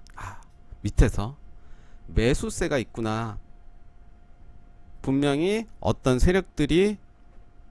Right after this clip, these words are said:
가격을 관리하고 있구나라는 생각이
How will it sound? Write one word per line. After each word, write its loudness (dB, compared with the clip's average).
가격을 4
관리하고 6
있구나라는 0
생각이 0